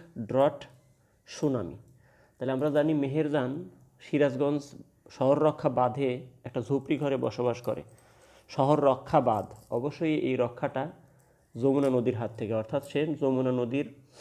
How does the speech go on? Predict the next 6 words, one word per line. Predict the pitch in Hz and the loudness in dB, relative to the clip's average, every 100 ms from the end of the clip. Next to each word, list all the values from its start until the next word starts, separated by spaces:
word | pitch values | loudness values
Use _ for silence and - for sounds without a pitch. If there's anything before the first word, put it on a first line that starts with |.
| - - _ _ _ _ - | -20 -20 _ _ _ _ 4
কবলে | 120 117 131 | 4 6 2
সব | 135 131 123 | 0 -4 -6
কিছু | 127 127 | -6 -4
হারিয়েছে। | 117 113 107 110 | -4 -2 -4 -6
তাহলে | 110 123 | -4 0
এবার | 127 139 | 2 2